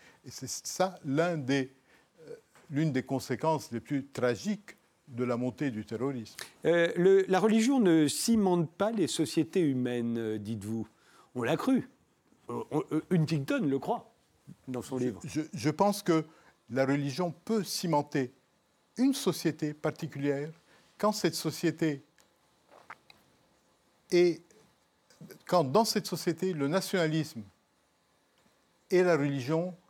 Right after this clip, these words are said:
Speaker 1: euh, se, se confondent. Mais c'est extrêmement rare à travers le monde. Dans l'ensemble, les grandes religions, celles qui sont étendues sur une, un grand nombre de parties,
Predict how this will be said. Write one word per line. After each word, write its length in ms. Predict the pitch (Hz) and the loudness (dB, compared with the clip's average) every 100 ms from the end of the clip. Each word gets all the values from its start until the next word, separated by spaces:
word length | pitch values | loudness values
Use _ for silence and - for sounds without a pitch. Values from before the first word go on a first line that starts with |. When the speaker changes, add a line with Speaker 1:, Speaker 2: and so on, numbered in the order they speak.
| _ _ _ _ - | _ _ _ _ -8
Speaker 1:
euh, 280 | 123 123 131 | -4 -2 -4
se, 580 | 127 - 143 135 131 127 - - | -6 0 2 4 2 -2 -12 -18
se 220 | - - | -10 -6
confondent. 580 | 143 160 143 170 135 107 95 - _ _ _ _ | 0 2 2 0 0 -4 -12 -20 _ _ _ _
Mais 120 | 131 | -4
c'est 380 | 135 - 160 - - | 0 0 -2 -8 -4
extrêmement 560 | 233 - - 160 156 147 | -2 0 2 4 4 6
rare 260 | 175 175 | 6 4
à 80 | 123 | 2
travers 300 | - 123 123 | 0 -2 0
le 140 | 120 | 0
monde. 240 | 120 117 107 98 - _ _ - - _ _ _ 117 | 0 -2 -6 -12 -20 _ _ -20 -20 _ _ _ -2
Dans 160 | 104 233 | 4 6
l'ensemble, 720 | 226 180 - 214 254 240 196 - _ _ _ _ | 6 4 4 4 4 2 -4 -6 _ _ _ _
les 220 | 131 127 135 | -2 0 4
grandes 460 | 147 220 262 180 | 6 8 6 4
religions, 720 | 135 147 143 131 117 147 131 - _ | 4 4 2 0 2 2 2 -4 _
celles 300 | - 175 165 | -2 0 2
qui 120 | - | -2
sont 220 | - 170 165 | -2 -2 -2
étendues 480 | 180 - 147 160 180 | -2 2 4 4 2
sur 220 | - 143 | 0 0
une, 200 | 135 131 | 0 -2
un 140 | 135 139 | 0 0
grand 260 | 147 185 | 4 4
nombre 220 | 180 139 | 4 2
de 80 | 120 | 0
parties, 420 | 107 120 - 220 | 0 -2 2 0